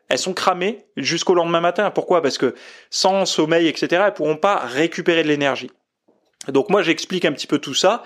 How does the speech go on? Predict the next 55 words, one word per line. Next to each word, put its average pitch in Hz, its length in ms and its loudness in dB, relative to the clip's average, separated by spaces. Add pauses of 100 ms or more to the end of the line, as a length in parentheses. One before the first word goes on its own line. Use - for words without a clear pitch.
(240)
Pourquoi ? 151 260 0
Parce - 140 -2
que 123 80 -4
je - 40 -4
suis - 100 -6
passé - 240 -6
par 123 180 0
là, 180 200 2 (360)
je 123 160 -4
me 127 80 2
suis 123 160 -2
cramé 151 500 0
dans 127 220 0
divers 135 300 0
domaines, 143 420 0 (260)
et 120 80 -2
j'ai 131 160 2
réussi 135 420 0
avec 120 220 0
mes 135 80 2
lectures 147 640 -2
et, 123 180 0
et 127 160 2
mes 123 200 0
apprentissages 139 540 0
et 131 60 -2
mes 123 140 -2
conversations 127 560 0
téléphoniques 139 500 -2
avec 123 140 0
des 123 180 0
experts 123 540 0 (340)
un 127 100 -2
petit - 140 -12
peu 147 120 -2
divers 131 340 2
dans 123 140 2
d'autres 127 200 0
domaines, 135 340 0
mais 120 120 -6
qui - 160 -8
m'ont 127 160 0
appris 131 260 0
beaucoup, 131 420 0 (560)
euh, 123 560 2
à 135 120 2
comprendre 165 460 0
un 147 80 0
petit - 120 -10
peu 180 100 4
comment 160 220 2
tout - 100 -8
ça, 160 120 0
ça 151 120 -4
fonctionne. 135 420 -4